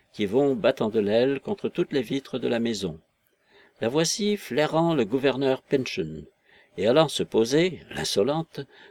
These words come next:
tantôt sur son front, tantôt sur son menton, et enfin, Dieu nous pardonne, se glissant le long de la paroi du nez,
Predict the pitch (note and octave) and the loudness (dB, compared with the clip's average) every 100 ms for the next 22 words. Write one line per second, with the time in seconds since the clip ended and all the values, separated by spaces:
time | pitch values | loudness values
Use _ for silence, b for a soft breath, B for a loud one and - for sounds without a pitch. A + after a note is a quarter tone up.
0 | b - F3+ - G2+ - G#2+ B2 A#2 - | b 2 2 2 -2 -2 -8 -8 -10 -4
1 | D3+ F3 - b b b _ F3 F3 B2 | -2 -2 -4 b b b _ 0 4 4
2 | A2+ G#2 - G2+ G2 A2 - C3 F3 _ | 4 -2 -4 -2 -2 -2 -2 -2 -2 _
3 | _ _ _ _ - C3+ E3 F3+ - F#3 | _ _ _ _ 4 6 8 4 4 4
4 | F#3+ B2+ - G3+ G3 - B2 D3+ D#3+ D#3+ | 4 2 0 0 0 -2 -4 -4 -2 -2
5 | D#3+ - b b b - A#2+ G#2+ E3 F#3 | -6 -10 b b b -4 -2 2 2 4
6 | D3 G#2 A2+ C#3+ D3+ A2 A2 G#2+ E3 D3 | 2 2 4 4 4 4 4 4 4 4
7 | A#2 F#2+ G#2+ A2+ E3+ F3+ | 2 2 -2 0 -2 -4